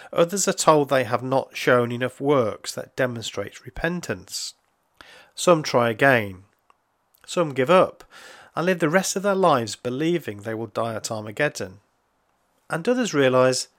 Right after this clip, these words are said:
that they actually don't believe it and accept that they may never speak to their families again. The above example I've just given is typical,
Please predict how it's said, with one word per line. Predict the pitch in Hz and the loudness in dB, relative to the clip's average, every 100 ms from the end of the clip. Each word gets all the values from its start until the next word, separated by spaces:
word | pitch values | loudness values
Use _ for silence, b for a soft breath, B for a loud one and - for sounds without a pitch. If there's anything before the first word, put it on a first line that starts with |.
| _ _ _ | _ _ _
that | - | -8
they | 151 - | -8 -4
actually | 123 - - 127 | -4 -6 -10 -8
don't | 113 110 104 | -4 -6 -6
believe | 107 107 110 104 | -12 -8 -8 -10
it | 104 _ _ _ _ | -16 _ _ _ _
and | 135 131 | -2 -2
accept | - - 127 - - - b b b | -2 -2 -2 -2 -8 -20 b b b
that | - | -8
they | 117 | -6
may | 113 120 | -4 -4
never | 120 131 139 | -2 -2 -2
speak | 139 - 117 | -4 -6 -8
to | - | -8
their | 113 113 | -10 -6
families | 107 104 107 110 | -6 -8 -12 -8
again. | 113 113 101 104 _ _ _ _ _ _ _ B B B B B B - | -6 -6 -10 -18 _ _ _ _ _ _ _ B B B B B B 0
The | 175 | 0
above | - 208 208 175 - | 4 6 6 2 -2
example | 123 127 117 117 | 0 0 0 -2
I've | 113 107 | -2 -2
just | 127 - | -6 -4
given | 131 113 117 - | -2 -2 -6 -4
is | 151 160 - | 0 0 -2
typical, | - 202 127 - 120 185 | -2 -2 -2 -2 -4 -4